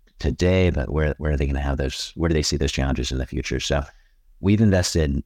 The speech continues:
heavily, um, into, uh, cloud, uh, in a very big way. And we have, our first SaaS solution was launched in twenty thirteen. So we've been at this for over a decade now. Uh, and,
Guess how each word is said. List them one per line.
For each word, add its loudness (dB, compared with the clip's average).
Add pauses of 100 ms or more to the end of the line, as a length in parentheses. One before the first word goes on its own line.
(220)
heavily, 2 (200)
um, 0 (120)
into, 2 (220)
uh, -6 (500)
cloud, -2 (160)
uh, -4 (680)
in 4
a 4
very 0
big -2
way. -4
And 0
we 4
have, 0 (720)
our 0
first 2
SaaS 2
solution 2
was 2
launched 2
in 2
twenty 2
thirteen. 0
So 0
we've 2
been 0
at 0
this -2
for 0
over 2
a 2
decade 0
now. 2 (240)
Uh, -4
and, 0